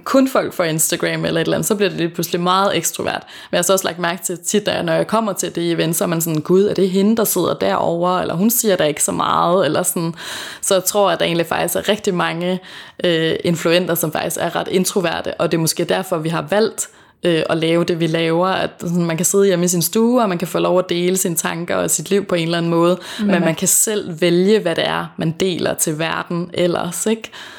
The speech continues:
Speaker 2: Ja.
Speaker 1: Øh, så jeg synes ikke så meget, at det kun er det ene, eller kun er det andet. Jeg, jeg føler, at der er plads til begge dele.
Speaker 2: Ja.
Speaker 1: Hvis det giver mening.
Speaker 2: Det giver mening. Så hvis vi skal slutte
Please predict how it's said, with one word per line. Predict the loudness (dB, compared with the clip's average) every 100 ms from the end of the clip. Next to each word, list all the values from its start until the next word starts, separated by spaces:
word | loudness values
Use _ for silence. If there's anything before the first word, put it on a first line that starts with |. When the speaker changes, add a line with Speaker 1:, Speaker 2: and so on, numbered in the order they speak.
| -18 -18 -18 -4
Speaker 2:
Ja. | -2 0 -2
Speaker 1:
Øh, | -2
så | 0 -2 -2 -12 -20 -20 -8 -2
jeg | 0
synes | 2 2
ikke | 2
så | 2
meget, | 2 0
at | -2
det | -6 -4
kun | 2 4 4 0
er | -2
det | -2 0
ene, | 0
eller | 0 -2
kun | 0 0 2
er | 0
det | 0
andet. | 0 0 0 0
Jeg, | 0 -2
jeg | -2
føler, | 2 2 2
at |
der | 0
er |
plads | -2 -2 -2
til | -2
begge | -2 -2
dele. | -2 -2 -4 -8 -20 -20 -20
Speaker 2:
Ja. | -20 -20 _ _ _ _ _ _ _
Speaker 1:
Hvis | -8 -6
det | -4 -2
giver | -2
mening. | -2 -2 -2 -4
Speaker 2:
Det | -6
giver | -6 -6
mening. | -4 -4 -6 -8 _ _ _ _ _ _ _ _
Så | -4 -2
hvis | -2 -4
vi |
skal | -4 -4
slutte | -2 -2 0 0 -2